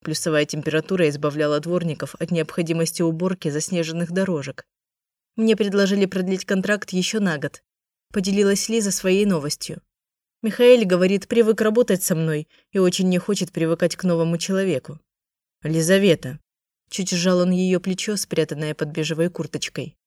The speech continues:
Развернул девушку к себе лицом. "Лиза, я взрослый мужчина, уже не мальчишка.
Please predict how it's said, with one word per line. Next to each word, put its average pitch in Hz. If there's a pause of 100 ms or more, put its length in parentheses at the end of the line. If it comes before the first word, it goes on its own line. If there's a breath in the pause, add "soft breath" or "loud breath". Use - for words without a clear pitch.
(420)
Развернул 190
девушку 196
к -
себе 180
лицом. 170 (460)
"Лиза, 151 (540)
я 170
взрослый 175
мужчина, 170 (280)
уже 151
не 165
мальчишка. 165